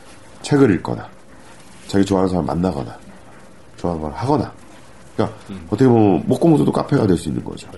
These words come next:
Speaker 1: 목공을 좋아하는 사람들이 기능적으로 이게 하는 게 아니라 얘기도 좀 나누고 정보도 좀 교환하고 차도 마시고, 이런 식의 좀, 이게 좀 많이 돼서 좀 교류할 수 있는 공간이 좀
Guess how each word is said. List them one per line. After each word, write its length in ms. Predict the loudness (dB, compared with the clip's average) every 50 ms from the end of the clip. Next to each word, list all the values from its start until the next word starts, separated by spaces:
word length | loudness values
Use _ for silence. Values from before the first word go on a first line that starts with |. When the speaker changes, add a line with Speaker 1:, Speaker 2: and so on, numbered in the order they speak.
| -20 -20 -20 -20 -20 -20 -20 -20 -20 -20 -18 -4 -2
Speaker 1:
목공을 360 | -2 0 2 4 4 6 4
좋아하는 260 | 4 4 0 0 0
사람들이 480 | -2 -2 -4 -4 -4 -2 0 -2 -2 -2 -6 -14 -20 -20 -20 -20 -4
기능적으로 540 | 2 4 6 6 8 8 6 6 6 6 4
이게 120 | 4 4 2
하는 200 | 0 2 0 0
게 80 | -2 -2
아니라 320 | -4 -4 -6 -6 -8 -10 -6 0 2
얘기도 260 | 4 4 4 4 4
좀 140 | 2 0 0
나누고 440 | 0 -4 -4 -4 -4 -4 -6 -10 -12 -14 -20 -20 -20 -20 -20 -20 -18 -2
정보도 400 | 0 2 2 4 4 4 4 4
좀 180 | 4 2 0
교환하고 480 | 2 0 -2 -2 0 -2 -4 -6 -6 -12 -16 -20 -20 -20 -20 -20 -20 -20 -20 -20 -20 -20
차도 240 | -12 -10 -2 0 0
마시고, 320 | 0 0 -2 -4 -10 -14 -14 -16 -20 -20 -18 -18 -18 -18 -18 -20 -20 -20 -20 -20 -20 -20 -18 -4 0
이런 300 | 4 4 6 8 6 6
식의 300 | 6 4 2 4 4 4 2
좀, 220 | 2 -2 -4 -6 -10 -14 -16 -16 -16 -16 -14 -10
이게 100 | -10 -8
좀 200 | -8 -8 -10 -12 -12
많이 200 | -12 -8 -8 -8
돼서 400 | -8 -8 -10 -10 -8 -8 -8 -8 -10 -14 -20 -20 -20 -20 -20 -20 -20 -20 -20 -20 -20 -20 -20 -20 -20 -20 -20 -20 -20 -16 -14
좀 100 | -14 -14 -4
교류할 360 | -2 2 4 4 4 4 2
수 140 | 0 -2 -4
있는 160 | -4 -4 -4 -6
공간이 360 | -8 -8 -6 -6 -6 -8 -8
좀 140 | -8 -10